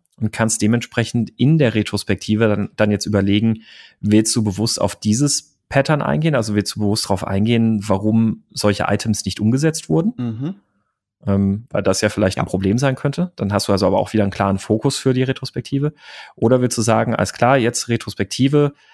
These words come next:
Speaker 1: auch diesen Input, das, was nicht fertig wurde, das nehmen wir jetzt halt mit in die Retrospektive, sprechen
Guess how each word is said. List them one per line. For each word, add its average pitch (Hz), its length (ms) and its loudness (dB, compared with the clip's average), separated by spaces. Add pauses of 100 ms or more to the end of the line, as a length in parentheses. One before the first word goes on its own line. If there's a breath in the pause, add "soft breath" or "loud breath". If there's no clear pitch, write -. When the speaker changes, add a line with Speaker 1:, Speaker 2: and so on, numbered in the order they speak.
(220 soft breath)
Speaker 1:
auch 131 200 2
diesen 123 280 2
Input, 131 340 2
das, 107 160 0
was - 160 -2
nicht 101 140 -2
fertig - 380 -2
wurde, 139 220 2
das 113 180 -2
nehmen 113 180 2
wir 107 80 4
jetzt - 140 -2
halt 92 140 -2
mit 143 180 2
in 147 100 -4
die 147 100 0
Retrospektive, 147 760 -2
sprechen 113 640 0